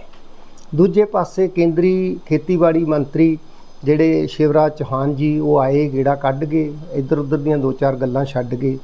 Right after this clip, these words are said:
ਪਰ ਲੋਕ ਆਸ ਕਰਦੇ ਹੁੰਦੇ ਆ ਵੀ ਜਦੋਂ ਕੋਈ ਕੇਂਦਰੀ ਮੰਤਰੀ ਆਉਂਦਾ ਤੇ ਜਾ ਕੇ ਉਹਨਾਂ ਨੇ ਬਿਆਨ ਦਿੱਤਾ ਵੀ ਮੈਨੂੰ ਮੋਦੀ ਜੀ ਨੇ ਭੇਜਿਆ ਸੀ ਤੇ ਮੈਂ ਆਪਣੀ ਰਿਪੋਰਟ ਦੇ ਰਿਹਾ, ਉਹਨਾਂ ਨੂੰ ਦੇ ਰਿਹਾ, ਹਾਲੇ ਦਿੱਤੀ ਨਹੀਂ, ਅ,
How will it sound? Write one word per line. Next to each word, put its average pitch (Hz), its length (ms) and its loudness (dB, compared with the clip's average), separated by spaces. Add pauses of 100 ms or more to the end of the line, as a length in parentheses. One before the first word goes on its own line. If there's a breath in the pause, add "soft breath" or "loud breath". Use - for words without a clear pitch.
(400 soft breath)
ਪਰ 170 120 2
ਲੋਕ 185 340 2
ਆਸ 165 220 2
ਕਰਦੇ 156 380 0
ਹੁੰਦੇ 156 400 2
ਆ 185 60 2
ਵੀ 190 160 -2
ਜਦੋਂ 156 320 0
ਕੋਈ 165 160 0
ਕੇਂਦਰੀ 143 380 0
ਮੰਤਰੀ 135 420 0
ਆਉਂਦਾ 123 280 -2
ਤੇ 170 120 -2
ਜਾ 139 360 2
ਕੇ 170 140 -8
ਉਹਨਾਂ 185 200 -2
ਨੇ 190 100 0
ਬਿਆਨ 156 280 -2
ਦਿੱਤਾ 175 280 -2
ਵੀ 180 120 -2
ਮੈਨੂੰ 175 220 0
ਮੋਦੀ 151 300 0
ਜੀ 165 140 0
ਨੇ 165 80 2
ਭੇਜਿਆ 131 440 -2
ਸੀ 147 140 -2
ਤੇ 156 140 -2
ਮੈਂ 143 220 2
ਆਪਣੀ 147 280 0
ਰਿਪੋਰਟ 143 320 -6
ਦੇ 123 240 -2
ਰਿਹਾ, 131 280 0
ਉਹਨਾਂ 139 200 0
ਨੂੰ 139 240 -6
ਦੇ 156 300 4
ਰਿਹਾ, 127 580 -2
ਹਾਲੇ 135 160 0
ਦਿੱਤੀ 135 340 0
ਨਹੀਂ, 123 160 -2 (920 loud breath)
ਅ, 135 560 0